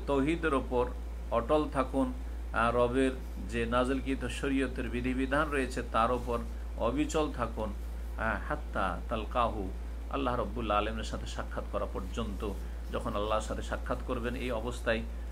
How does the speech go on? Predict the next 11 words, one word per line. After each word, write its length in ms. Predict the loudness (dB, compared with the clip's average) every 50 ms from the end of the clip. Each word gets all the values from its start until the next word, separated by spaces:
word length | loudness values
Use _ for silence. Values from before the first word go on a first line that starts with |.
| -6 -6 -2
তখন 380 | 0 0 0 2 0 0 0 0 -2
আল্লাহ 240 | -2 -2 0 0 0
রাব্বুল 320 | 0 -2 -2 0 0 2
আলামিন 420 | 2 2 2 2 0 -2 -2 -4 -4 -4 -6 -6 -6 -6 -8 -8 -8 -8 -6 -6
সন্তুষ্ট 460 | -6 -4 -4 -4 -4 -4 -2 -4 -4
হয়ে 220 | -2 -2 -2 -2
যাবেন। 320 | 0 0 -2 -2 -2 -2 -4 -4 -4 -6 -6 -6 -6 -6 -6
জি, 120 | -6 -6 -6 -6 -6 -6 -6 -6 -6 -6 -6 -4
মুমিনের 640 | -2 2 4 4 4 4 2 0 2 2 4 4 4 2 0 -4 -6 -6 -6 -6 -6 -6 -6 -2 4
আমল 560 | 6 6 6 6 4 4 4 4 4 2 0 -2 -4 -6 -6 -6 -8 -6 -6 -6 -6 -6 -6 -4
মৃত্যুর 500 | -2 -2 0 0 -2 -2 0 0 0 0